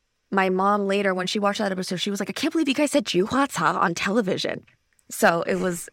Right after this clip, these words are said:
very exciting, but that's kind of a way that, um, that she steps back. And, but I think for the tea ceremony, that's probably more traditional. And so we try to stick to those things. And then it speaks to, you know, for me personally,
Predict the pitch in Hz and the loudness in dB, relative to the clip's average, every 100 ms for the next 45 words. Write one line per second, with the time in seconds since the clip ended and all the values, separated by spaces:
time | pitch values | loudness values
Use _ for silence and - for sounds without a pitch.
0 | _ 185 175 170 - 175 170 180 180 175 | _ -2 0 0 -2 -4 -2 2 2 0
1 | - - 185 170 170 165 147 - - - | -4 -4 -2 0 -2 0 0 0 -2 -2
2 | - - 190 - _ _ _ _ _ _ | -6 -6 -12 -14 _ _ _ _ _ _
3 | _ - - 190 - 165 - 165 - - | _ -4 -2 -4 -4 -6 -2 -2 -2 -6
4 | 170 - _ _ - 220 214 214 - - | -8 -10 _ _ 2 2 2 -4 -8 0
5 | 208 185 - 170 - 175 170 170 165 165 | 0 0 -2 -4 -2 -2 -2 -2 -2 -2
6 | 170 - - - _ _ _ - 175 165 | -4 -4 -12 -20 _ _ _ -2 0 2
7 | 160 160 - - - - 170 165 160 160 | 0 -2 -2 -6 -4 -4 -4 -4 -6 -6
8 | - - 165 175 - - 175 - 165 156 | -6 -6 -6 -6 -10 -8 -8 -6 -6 -6
9 | 160 - - 165 151 165 _ _ - 196 | -6 -8 -8 -6 -8 -8 _ _ -2 0
10 | 180 - 196 - - 180 180 165 156 - | 0 -4 -6 -4 -2 -2 2 0 0 -6
11 | _ _ _ _ _ _ _ _ _ _ | _ _ _ _ _ _ _ _ _ _
12 | _ _ _ _ _ _ _ _ 226 202 | _ _ _ _ _ _ _ _ -4 -2
13 | 208 226 233 214 | -2 -2 -2 -2